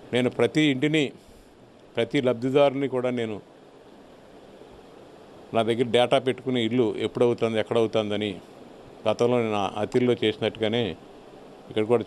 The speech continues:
చేయటం, మంచి అధికారులు కూడా ఉన్నారు హౌసింగ్ గురించి. ఇప్పుడే యాక్చువల్గా నాలుగో తారీఖున జరగనున్న సమీక్ష, దీని మీద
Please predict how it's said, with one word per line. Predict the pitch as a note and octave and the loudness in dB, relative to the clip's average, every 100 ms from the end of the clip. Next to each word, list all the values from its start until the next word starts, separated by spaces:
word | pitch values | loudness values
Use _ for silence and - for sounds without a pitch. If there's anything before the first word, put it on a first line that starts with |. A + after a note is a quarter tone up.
| A2 | -2
చేయటం, | A2 A#2+ | -2 -2
మంచి | A2 G#2 | -2 0
అధికారులు | G#2 A2 A#2 A2+ | -2 0 0 0
కూడా | G#2+ G#2+ A2+ G2 - - - - - - - - - - - | -2 0 0 0 -6 -20 -20 -20 -20 -20 -20 -20 -20 -14 -6
ఉన్నారు | A2 A2+ A2 | -2 0 2
హౌసింగ్ | G#2+ - A2+ | 0 -4 -4
గురించి. | A2+ A2+ | -4 -4
ఇప్పుడే | A2+ - B2 | -6 0 2
యాక్చువల్గా | B2 A2 - A#2+ A#2+ | 4 2 -2 -4 0
నాలుగో | A2 A2+ B2+ | 0 2 0
తారీఖున | B2 A#2+ A#2 A2+ | 2 0 -2 -2
జరగనున్న | A2 A2 A2 A2 G2+ E2+ - - - - - | -2 -2 -2 -4 -4 -6 -14 -20 -20 -20 -2
సమీక్ష, | A#2 B2 C3 - | 0 2 0 0
దీని | G#2+ G2 G#2+ | -2 -2 -6
మీద | A2+ A2 | -4 -4